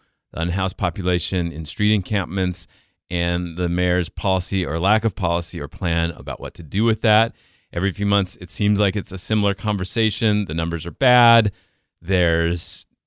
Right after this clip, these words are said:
it's unclear what exactly we're doing here. Is he gonna be more of an enforcement guy or a housing first guy, or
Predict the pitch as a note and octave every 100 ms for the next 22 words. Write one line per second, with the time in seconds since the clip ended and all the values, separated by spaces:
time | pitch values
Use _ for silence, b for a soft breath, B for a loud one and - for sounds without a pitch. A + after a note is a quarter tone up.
0 | - F#2+ G2+ F#2 F2+ A2+ F#2+ F#2+ F2+ F2+
1 | F2+ F2 F2+ F2+ F#2+ F2+ C3+ B2+ B2 A#2
2 | A#2 A2+ A2+ G#2 b b G#2 G2+ G#2 F#2+
3 | G2 F2+ G2 G2 F#2+ F2 G#2+ A2 - D#3+
4 | C#3+ C3 C3 A#2+ C3 A2+ A2 G#2+ F#2+ E2
5 | F2+ G#2 G2 G2+ A2 E3+ D#3 B2+ - C#3
6 | B2 A2+ A2 A2 G#2 F2+ E2+